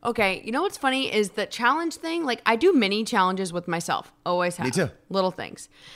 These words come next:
Speaker 1: And I was taking a Barry's class the other day, and I was running on the treadmill, and I w-, and I thought about a sentence I was going to say to someone and it involved the F word. And I
Speaker 2: <laughs>
Speaker 1: thought, you know, maybe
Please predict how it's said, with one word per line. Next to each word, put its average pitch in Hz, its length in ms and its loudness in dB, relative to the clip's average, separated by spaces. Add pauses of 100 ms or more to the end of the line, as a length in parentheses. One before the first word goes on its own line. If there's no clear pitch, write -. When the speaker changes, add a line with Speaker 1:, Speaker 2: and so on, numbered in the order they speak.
(160)
Speaker 1:
And 208 320 4
I 196 120 8
was 196 360 0
taking 226 340 0
a 240 40 -2
Barry's 185 340 2
class 160 240 0
the - 100 -12
other 165 140 -8
day, 143 260 -6
and 180 120 -4
I 156 40 0
was - 180 -8
running 180 300 -2
on 247 80 -2
the 285 60 -4
treadmill, 175 480 -2 (580)
and 220 300 4
I 208 160 6
w-, 214 160 4 (160)
and 202 160 2
I 190 320 6 (880)
thought 233 260 10
about 220 360 6 (520)
a 214 80 0
sentence 202 380 0
I 202 60 2
was 185 100 0
going 185 160 2
to 180 60 0
say 190 160 0
to 180 80 -4
someone 175 320 -4
and 170 100 -6
it 185 100 -4
involved 151 340 -4
the 196 120 -6
F 247 240 2
word. - 260 -10 (140)
And 185 140 -6
I 185 60 2
Speaker 2:
<laughs> 107 80 2
Speaker 1:
thought, 190 380 10 (560)
you 269 80 0
know, 294 300 6 (800)
maybe 508 160 0